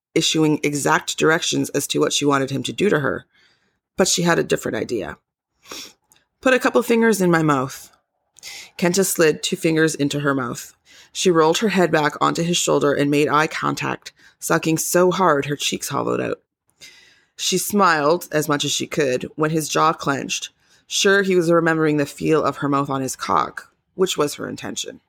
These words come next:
Bad mood entirely gone, Gabrielle anticipated his shock when she turned the tables on him. "One finger on my clit.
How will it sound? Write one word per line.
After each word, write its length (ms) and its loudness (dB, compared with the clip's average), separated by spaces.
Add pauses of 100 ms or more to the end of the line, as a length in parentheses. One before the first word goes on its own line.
(1080)
Bad 300 4
mood 280 4
entirely 680 2
gone, 400 -2 (280)
Gabrielle 440 2
anticipated 600 -2
his 140 0
shock 400 0
when 100 -2
she 140 -4
turned 300 -2
the 80 -6
tables 360 -4
on 140 -10
him. 220 -14 (960)
"One 160 2
finger 440 0
on 140 2
my 140 0
clit. 480 -6